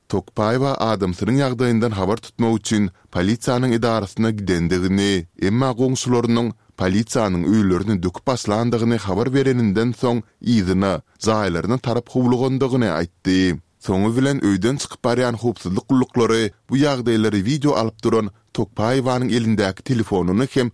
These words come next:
almagy tynançdylar. Olar özleriniň näçe garşy bölüminiň işgärlerdigini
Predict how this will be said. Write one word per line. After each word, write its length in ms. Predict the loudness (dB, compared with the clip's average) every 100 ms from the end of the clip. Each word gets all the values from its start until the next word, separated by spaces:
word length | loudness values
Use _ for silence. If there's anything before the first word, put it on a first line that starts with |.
| _
almagy 520 | -4 -2 0 0 -2 -4
tynançdylar. 720 | -2 0 0 -2 0 2 0 -2 -10 _
Olar 280 | 0 0 2
özleriniň 600 | 2 2 0 0 0 0
näçe 240 | 0 0 0 0
garşy 220 | -2 -4 0
bölüminiň 500 | 2 2 0 0 0
işgärlerdigini 840 | -2 0 0 0 0 0 0 0